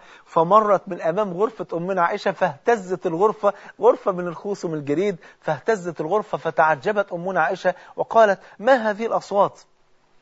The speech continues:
قالوا: "هذه أصوات نوق عبد الرحمن بن عوف." قالت: "أجل،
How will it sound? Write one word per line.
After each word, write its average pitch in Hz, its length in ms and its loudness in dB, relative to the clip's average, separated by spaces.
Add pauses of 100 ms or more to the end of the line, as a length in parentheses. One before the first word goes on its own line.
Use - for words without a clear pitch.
(520)
قالوا: 165 360 2
"هذه 143 220 -8
أصوات - 320 -10
نوق 180 240 -8
عبد 127 180 -6
الرحمن 151 300 -6
بن 127 160 -8
عوف." 123 300 -6 (280)
قالت: 175 420 0
"أجل، 160 300 0